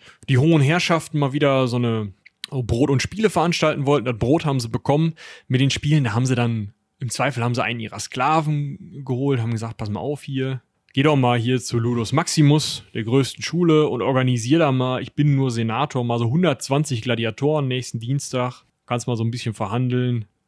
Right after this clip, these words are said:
ähm, kannst du in meinem Namen machen, aber ich werd dem Typen garantiert nicht die Hand schütteln oder auch nur die gleiche Luft atmen."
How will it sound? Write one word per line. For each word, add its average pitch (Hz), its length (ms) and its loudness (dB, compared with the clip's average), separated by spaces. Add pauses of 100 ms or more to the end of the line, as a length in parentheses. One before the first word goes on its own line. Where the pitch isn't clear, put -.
ähm, 110 540 -2 (260)
kannst 135 240 -4
du 135 60 -2
in 123 80 -2
meinem 123 260 0
Namen 139 300 0
machen, 139 340 -2
aber 117 240 -2
ich - 160 -12
werd 120 160 -2
dem 117 160 -6
Typen 123 240 -8
garantiert 107 520 -8
nicht 113 180 -10
die 113 100 -8
Hand 110 160 -4
schütteln 107 300 -8
oder 98 160 -6
auch 90 100 -10
nur 107 100 -6
die 110 80 -6
gleiche 95 280 -10
Luft 92 240 -14
atmen." 80 340 -14